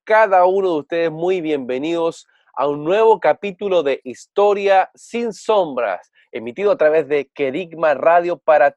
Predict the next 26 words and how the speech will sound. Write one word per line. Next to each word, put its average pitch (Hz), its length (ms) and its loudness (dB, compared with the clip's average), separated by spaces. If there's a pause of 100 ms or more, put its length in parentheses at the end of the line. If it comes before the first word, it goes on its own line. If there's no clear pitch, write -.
toda 214 360 2
América 180 580 -2
Latina, 165 680 -6
Europa 143 680 -2
y 135 140 -6
el 120 120 -4
mundo 123 560 -10
entero. 101 600 -10 (500)
Es 139 140 -12
para 135 160 2
nosotros 143 400 -8
un 147 180 -14
tremendo 170 760 -8
honor 151 540 -6
y 139 100 -12
un 127 100 -12
verdadero 127 380 -6
privilegio 135 640 -8 (280)
estar 156 360 -4
semana 220 840 -2
a 170 100 -4
semana 185 680 -4
conectados 165 680 0
con 139 140 -8
ustedes, 113 500 -10
allí 135 400 -10